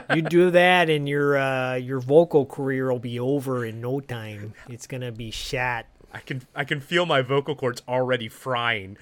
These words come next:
Speaker 1: Jesus,
Speaker 2: Oh.
Speaker 1: I'm like, "What did that guy gargle with? Cat litter and grape nuts?"
Speaker 2: Dude.
Speaker 1: Aren't
Speaker 2: His
Speaker 1: they the same thing?
Speaker 2: his voice is, is amazing.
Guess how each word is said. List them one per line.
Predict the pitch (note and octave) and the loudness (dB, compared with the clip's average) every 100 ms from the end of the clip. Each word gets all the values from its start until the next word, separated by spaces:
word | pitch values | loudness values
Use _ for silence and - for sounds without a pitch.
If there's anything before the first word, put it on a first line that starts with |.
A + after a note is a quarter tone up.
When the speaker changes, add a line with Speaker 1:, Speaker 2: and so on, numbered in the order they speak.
| - | -6
Speaker 1:
Jesus, | C#3+ F#3+ B2+ A#2+ D3+ | 2 2 2 -6 -4
Speaker 2:
Oh. | |
Speaker 1:
I'm | C#3 | -4
like, | C#3 B2+ | -4 -4
"What | C3+ D#3+ | 0 2
did | F#3 D#3+ | 2 0
that | D3+ B2+ | 0 0
guy | C#3+ | -2
gargle | C3 C3+ D3+ C#3 A#2 | 0 0 2 2 -2
with? | A#2 A2 - - _ _ | -4 -10 -12 -18 _ _
Cat | - D3 C#3+ D#3+ | -6 0 0 2
litter | E3 E3+ D#3+ | 0 2 2
and | B2+ | 0
grape | A#2+ B2+ C#3+ | -4 -4 -4
nuts?" | F3 F#3 F#3 - - | -4 -4 -6 -12 -12
Speaker 2:
Dude. | - C3 B2+ G#2+ G#2 _ _ _ _ _ _ - - | -4 -2 -2 -6 -12 _ _ _ _ _ _ -20 -6
Speaker 1:
Aren't | D#3+ F3+ | 0 4
Speaker 2:
His | D3+ | 2
Speaker 1:
they | |
the | C3 | 2
same | - C3+ | -4 -6
thing? | C3 C3 B2+ - - | -6 -8 -10 -10 -8
Speaker 2:
his | A#3+ C3+ | -8 -4
voice | D3 D3+ C#3+ - | 2 2 2 -2
is, | A#2 G#2+ | -12 -12
is | B2 A2 | -12 -10
amazing. | F#2+ G2 G2 G#2+ G2+ E2 F2+ | -10 -10 -10 -10 -12 -18 -20